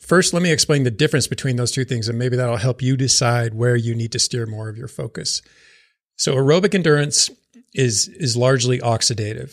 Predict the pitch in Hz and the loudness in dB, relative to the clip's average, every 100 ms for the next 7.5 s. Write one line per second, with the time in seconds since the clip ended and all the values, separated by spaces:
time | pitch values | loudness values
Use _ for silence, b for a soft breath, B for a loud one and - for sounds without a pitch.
0 | - - 117 - 131 139 113 110 110 - | -12 -8 -8 -6 -2 0 0 -2 -4 -8
1 | - - - 123 - - - 143 - 139 | -12 -16 -6 -4 -2 -6 -2 -2 0 0
2 | 120 135 147 131 117 156 165 - 151 156 | 2 4 4 2 0 0 0 0 2 2
3 | 156 131 - 131 123 120 113 - 139 139 | 0 -2 -4 0 0 0 -2 0 2 2
4 | 131 127 139 127 156 117 - 113 117 113 | 0 -2 -2 -2 -2 -6 -2 0 0 -2
5 | 107 117 147 139 151 143 139 B B B | -4 0 0 2 0 -2 -4 B B B
6 | B _ 139 139 131 127 - 135 151 - | B _ 0 2 0 -2 -2 0 2 2
7 | 147 135 113 127 127 | 2 2 2 2 0